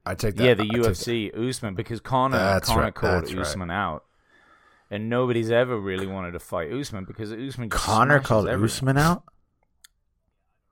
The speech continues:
Speaker 2: Yeah, I don't know what Conor's up to.
Speaker 1: <laughs> Th-, that's interesting.
Speaker 2: Um, he just knows it's a
Speaker 1: That's
Speaker 2: big
Speaker 1: right.
Speaker 2: payday, but, I mean, he's not gonna.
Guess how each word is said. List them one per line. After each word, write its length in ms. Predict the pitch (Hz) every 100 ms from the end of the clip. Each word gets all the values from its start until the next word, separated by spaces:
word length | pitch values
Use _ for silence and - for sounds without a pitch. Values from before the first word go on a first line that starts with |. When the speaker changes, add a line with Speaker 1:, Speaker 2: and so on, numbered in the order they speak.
| _ _ - - - _
Speaker 2:
Yeah, 180 | 107 98
I 100 | 92
don't 140 | 110 95
know 300 | 85 80 82
what 100 | 76 -
Conor's 320 | 80 78 80
up 140 | 76 -
to. 100 | 76
Speaker 1:
<laughs> 460 | - - - - -
Th-, 220 | 90 -
that's 240 | - 104 -
interesting. 540 | 82 85 85 90 -
Speaker 2:
Um, 460 | 92 90 85 85 82
he 240 | 101 120 127
just 220 | 135 120
knows 240 | 131 123
it's 80 | 107
a 20 |
Speaker 1:
That's 100 | 98
Speaker 2:
big 140 | 107 82
Speaker 1:
right. 100 | 73
Speaker 2:
payday, 500 | 101 120 104 95 98
but, 240 | 92 98 80
I 80 |
mean, 160 | 95 101
he's 240 | 95 98
not 360 | 95 101 110 -
gonna. 540 | 107 104 98 95 92